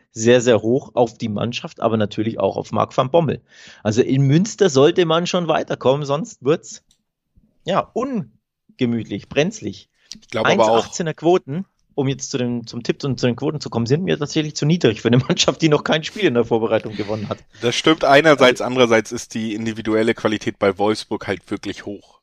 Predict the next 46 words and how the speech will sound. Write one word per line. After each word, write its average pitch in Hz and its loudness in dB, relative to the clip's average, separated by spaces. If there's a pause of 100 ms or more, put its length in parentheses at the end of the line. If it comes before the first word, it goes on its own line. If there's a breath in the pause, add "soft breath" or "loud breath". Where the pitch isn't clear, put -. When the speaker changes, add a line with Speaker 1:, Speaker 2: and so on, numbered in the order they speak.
(100)
Speaker 2:
im 95 -20
Kader, 80 -10
ne? 120 0
Also 104 -4 (280 loud breath)
Speaker 1:
Ja. 117 -2 (220 soft breath)
Speaker 2:
ich 113 -8
gehe 110 -2
schon 104 -4
davon 101 -4
aus, 92 -10
dass - -8
das 90 -10
am 87 -12
Ende 87 -14
auch 80 -14
für - -20
den 87 -18
Favoritensieg 90 -20
reichen 95 -8
wird, 98 -10
egal 95 -2
in 98 -8
welcher 95 -4
Form. 101 -2 (840 soft breath)
Ähm, 95 -10 (160)
sch-, - -8
deutlich 120 0
schwerer 127 4
abzuschätzen 113 -6
für 123 -8
mich 117 -8
zum 120 -10
Beispiel 110 -4
so 107 -10
ein 107 -10
Spiel 110 -12
wie 110 -6 (360 loud breath)
Koblenz 127 0
gegen 113 -4
Regensburg, 120 -2
weil 104 4
natürlich 120 -2
hast 113 0
du 120 -2
hier 117 4
dann 117 2